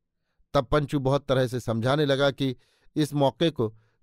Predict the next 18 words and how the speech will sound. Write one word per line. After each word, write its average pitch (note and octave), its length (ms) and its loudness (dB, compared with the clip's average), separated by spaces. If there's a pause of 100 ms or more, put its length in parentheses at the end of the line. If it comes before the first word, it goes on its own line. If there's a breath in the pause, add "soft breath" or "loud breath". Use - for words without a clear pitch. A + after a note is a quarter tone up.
(120)
किसी E3 240 0
भी D#3+ 100 2
तरह C#3 300 0
हाथ C3+ 180 0
से - 180 -6
नहीं D3 180 0
जाने G2 260 -2
देना E2 220 -8
चाहिए। D2+ 360 -10 (600)
जीजी C#3+ 420 0
तो D3+ 120 -4
एक C#3+ 280 2
ना C3+ 100 0
एक B2+ 240 0
दिन B2 160 -2
आ A#2 80 0
ही C#3+ 140 -2
जाएंगी, G2+ 420 -6